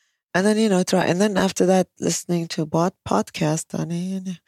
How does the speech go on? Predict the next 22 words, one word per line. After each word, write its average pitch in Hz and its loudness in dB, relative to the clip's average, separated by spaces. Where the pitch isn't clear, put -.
when 226 4
am 226 2
I 214 2
gonna 185 0
listen 180 -2
to - -6
my 160 0
music 165 -4
and, 156 -8
and 170 0
my 165 2
talk 170 0
show? 156 0
And 147 -4
I 269 4
don't 349 6
even 262 0
l-, 196 -4
see 214 -2
my, 175 2
my 156 0
shows. 151 -2